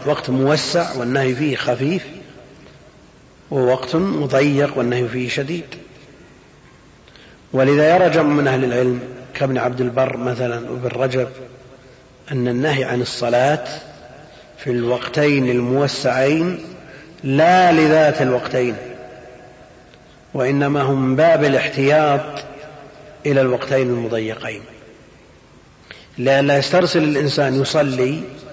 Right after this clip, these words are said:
بعد طلوع الصبح حتى تطلع الشمس فيقع في الحرج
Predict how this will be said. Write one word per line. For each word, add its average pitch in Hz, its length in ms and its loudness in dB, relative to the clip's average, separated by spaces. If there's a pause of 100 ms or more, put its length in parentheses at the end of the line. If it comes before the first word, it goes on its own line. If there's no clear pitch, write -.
(460)
بعد 131 280 0
طلوع 127 260 -2
الصبح 139 340 -4
حتى 127 220 -4
تطلع 120 320 -6
الشمس 110 480 -10 (760)
فيقع 135 420 0
في 107 100 -10
الحرج 123 360 -2